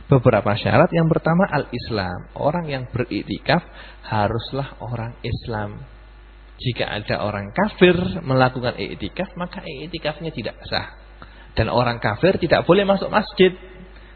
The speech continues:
Tidak boleh masuk masjid kecuali izin, izin orang Islam terlebih dahulu. Tidak boleh orang yang bukan Islam masuk masjid kecuali atas izin orang Islam.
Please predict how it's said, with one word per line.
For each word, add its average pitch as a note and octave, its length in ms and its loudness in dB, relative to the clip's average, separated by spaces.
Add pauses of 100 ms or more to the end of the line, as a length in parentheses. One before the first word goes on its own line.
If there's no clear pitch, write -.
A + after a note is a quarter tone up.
Tidak A2+ 220 2 (100)
boleh A2 160 4
masuk G#2+ 240 -2
masjid G2+ 320 -4
kecuali D3 640 0 (320)
izin, D3 560 -4 (320)
izin D3 640 0 (160)
orang C#3 400 -2
Islam C3+ 400 -6
terlebih G#2 320 -2
dahulu. F2+ 480 -4
Tidak A2 160 6
boleh C#3+ 240 6 (480)
orang A2 320 2
yang G#2 80 -2
bukan A2+ 320 -2
Islam C3 320 0
masuk A2 320 -4
masjid F3 400 0 (400)
kecuali C3+ 720 -4
atas C3+ 480 -10
izin A2+ 640 -8
orang F#2+ 320 -4
Islam. F2 480 -2